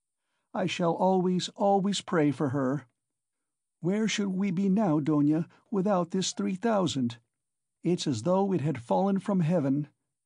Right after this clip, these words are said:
Why, Rodya, this morning we had only three roubles in our pocket, and Donia and I were just planning to pawn her watch, so as to avoid borrowing from that man until he offered help."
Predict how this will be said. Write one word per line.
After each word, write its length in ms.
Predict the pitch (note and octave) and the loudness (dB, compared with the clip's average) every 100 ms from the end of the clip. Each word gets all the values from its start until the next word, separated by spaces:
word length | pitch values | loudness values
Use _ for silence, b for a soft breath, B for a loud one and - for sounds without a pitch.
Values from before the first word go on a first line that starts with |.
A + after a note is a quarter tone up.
| _ _ _ _ | _ _ _ _
Why, 260 | A3 G#3 G#3+ | -2 0 0
Rodya, 580 | G3+ A3 D#3 B2+ D3+ E3 | 2 2 2 0 -2 -2
this 240 | A#3 G3+ A#3 | -4 -2 2
morning 440 | A#3+ E3 C#3+ F3+ b b - | 2 2 2 0 b b -6
we 160 | G3+ | -2
had 240 | E3+ G3+ G3+ | 0 0 0
only 220 | G3 F#3+ | 0 0
three 340 | - A#3 B3 | -2 0 2
roubles 460 | A3 G3+ D3+ D#3 D#3+ | 2 0 0 0 0
in 100 | F#3 | 0
our 120 | F#3 | 0
pocket, 520 | - G#3 E3 C#3 C3+ - _ _ - | 0 -2 -2 -4 -8 -12 _ _ -2
and 200 | F3 C#3 | -2 0
Donia 400 | F#3 G3+ E3 D#3 | 2 2 2 2
and 100 | D#3 | 2
I 200 | D3 D#3 | 0 0
were 140 | E3+ | -2
just 260 | G3+ G3 - | -2 -4 -4
planning 320 | G#3 F3+ F3 | -2 0 0
to 100 | G3 | -4
pawn 320 | - G#3 F#3+ | -4 0 0
her 160 | E3+ F#3+ | 2 0
watch, 500 | G3 F#3+ C3 - - b b - | 0 0 -2 -6 -14 b b -10
so 340 | - F#3 E3+ | -4 -2 0
as 100 | E3 | -2
to 160 | G3 F3 | 0 0
avoid 360 | D#3 F3+ E3 | 2 0 0
borrowing 400 | D3+ G3+ E3+ C#3+ | 2 2 4 2
from 260 | D3 F3 D#3+ | 0 -2 0
that 220 | D#3+ D#3+ | 0 0
man 380 | F3 G3 C#3+ D3+ | 0 2 2 0
until 280 | E3 D#3+ F3 | 0 -2 -2
he 140 | F3+ | 0
offered 360 | - E3 - D#3+ | 0 -2 -2 -4
help." 360 | E3 C#3 B2+ | -4 -4 -6